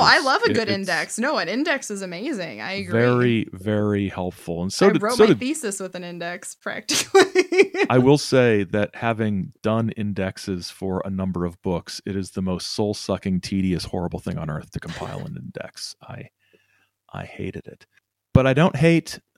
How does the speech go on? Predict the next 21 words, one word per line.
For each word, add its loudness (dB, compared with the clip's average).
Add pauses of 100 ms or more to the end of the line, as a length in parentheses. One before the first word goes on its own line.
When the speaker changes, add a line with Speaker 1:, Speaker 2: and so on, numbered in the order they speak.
(360)
Speaker 2:
the 0
Marysburg 2
Vortex -4 (180)
and 0
the -2
stories 2
that, 0 (100)
uh, 0
the -8
stories -2
that -10
come -4
out -2
of -6
it, -6 (100)
and, -4 (480)
um, -20
even 4 (340)
the, 0 (160)
the 2
real 2